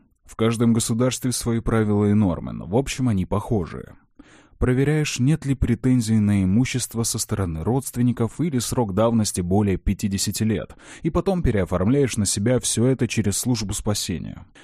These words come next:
Довольный тем, что день начался так хорошо, напевая себе под нос мелодии, забрался на платформу и направился на свалку.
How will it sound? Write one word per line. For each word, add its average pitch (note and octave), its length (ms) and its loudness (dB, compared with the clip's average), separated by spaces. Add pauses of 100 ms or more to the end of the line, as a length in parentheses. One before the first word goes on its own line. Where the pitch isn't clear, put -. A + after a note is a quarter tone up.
(260)
Довольный B2+ 560 0
тем, C#3 220 0
что - 180 -2
день B2 200 2
начался B2 500 -2
так - 140 -4
хорошо, A2 440 -2
напевая F#2+ 480 0
себе A#2 300 -2
под G2 220 -2
нос A2 240 0
мелодии, B2+ 360 0
забрался A2+ 560 -2
на G#2+ 140 2
платформу B2+ 540 0
и - 20 4
направился A2+ 600 0
на G#2+ 120 2
свалку. - 640 -6